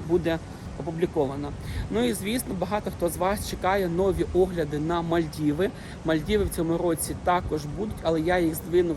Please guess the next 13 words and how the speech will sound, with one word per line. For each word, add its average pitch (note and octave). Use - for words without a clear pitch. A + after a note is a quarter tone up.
трішки F#3
на D#3+
пізніше, E3+
тому D3+
що D3+
в C#3
вересні E3
реально E3+
вибратися, E3+
вирватися, D#3+
щоб D3+
відзняти E3
Мальдіви, E3+